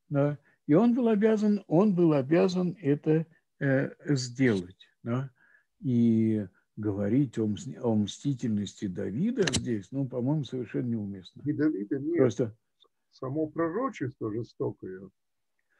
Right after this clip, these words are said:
Speaker 1: Да, пророчество непростое, но мы понимаем с вами, э, мы немножко понимаем его причины, да. В общем-то, эти люди совершили преступление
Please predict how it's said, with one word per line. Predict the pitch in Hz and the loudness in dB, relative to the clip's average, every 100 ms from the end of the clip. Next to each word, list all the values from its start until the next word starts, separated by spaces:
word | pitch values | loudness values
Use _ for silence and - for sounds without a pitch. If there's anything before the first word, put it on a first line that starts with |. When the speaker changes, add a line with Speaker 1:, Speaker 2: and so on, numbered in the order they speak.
| _ - | _ -4
Speaker 1:
Да, | 131 151 | 0 2
пророчество | 139 135 135 156 180 | 4 6 6 6 4
непростое, | 202 233 233 - 247 247 247 - _ _ _ | 6 4 4 4 4 4 2 -8 _ _ _
но | 170 | 4
мы | 196 208 | 6 6
понимаем | 220 208 208 269 269 214 | 4 6 4 4 4 2
с | 226 | 2
вами, | 196 165 156 | 2 4 2
э, | 175 180 185 | 2 2 2
мы | 180 185 175 | 2 2 2
немножко | 170 160 160 165 - | 2 2 2 2 0
понимаем | 170 175 170 165 180 180 | 0 2 2 2 2 2
его | 185 190 | 2 4
причины, | 190 196 180 - 311 302 170 147 _ _ _ _ | 2 -2 -4 0 2 2 -2 -6 _ _ _ _
да. | 156 170 180 - _ _ _ _ _ _ _ _ _ | 0 2 0 -6 _ _ _ _ _ _ _ _ _
В | 143 | 4
общем-то, | 254 285 - 175 151 | 4 4 4 4 6
эти | 165 160 190 | 4 4 2
люди | 190 165 127 | 4 2 2
совершили | 113 147 147 120 131 123 | -4 -2 -2 -4 -6 -6
преступление | 139 156 - 196 302 330 277 165 143 | -4 -6 -4 -2 0 0 0 -6 -8